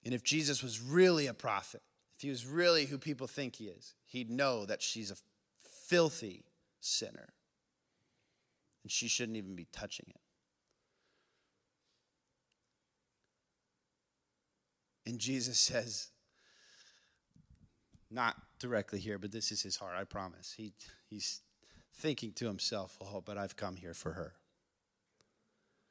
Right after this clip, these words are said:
I've come here so she might be saved." I've come here so she doesn't have to feel worthless anymore. I've come here so she doesn't have to degrade herself for money anymore.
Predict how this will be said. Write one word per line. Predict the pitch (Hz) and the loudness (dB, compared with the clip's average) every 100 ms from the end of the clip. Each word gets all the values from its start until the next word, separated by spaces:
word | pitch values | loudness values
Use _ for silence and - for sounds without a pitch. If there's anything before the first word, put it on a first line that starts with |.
| _ _ _ _ _ _ _ _ _ _ _ _ _ | _ _ _ _ _ _ _ _ _ _ _ _ _
I've | - - | -10 -8
come | 104 92 | -6 -6
here | 90 | -6
so | - - | -6 -4
she | - 98 | -2 -2
might | 85 85 | -6 -8
be | - | -8
saved." | - - - - - - _ _ _ _ _ _ _ _ - | -8 -8 -12 -20 -20 -20 _ _ _ _ _ _ _ _ -10
I've | 120 | -8
come | - 120 | -4 -4
here | 104 107 | -2 0
so | - | 0
she | 98 113 | 0 0
doesn't | 101 95 | 0 0
have | 92 - | -4 -6
to | - | -6
feel | 95 85 | -6 -4
worthless | 87 98 - 80 - | -2 -4 -4 -6 -6
anymore. | 82 85 104 - _ _ _ _ _ _ _ _ _ _ _ - | -8 -14 -18 -20 _ _ _ _ _ _ _ _ _ _ _ -10
I've | 104 | -8
come | - 101 | -4 -4
here | 101 101 | -4 -4
so | 95 | -2
she | - 104 | -2 -2
doesn't | 98 90 | -2 -4
have | 92 | -8
to | - | -8
degrade | 82 90 95 101 98 | -10 -8 -4 -2 -2
herself | 95 - 85 76 | -4 -4 -4 -6
for | - | -10
money | 80 107 101 | -6 -4 -4
anymore. | 85 85 82 - | -6 -12 -16 -20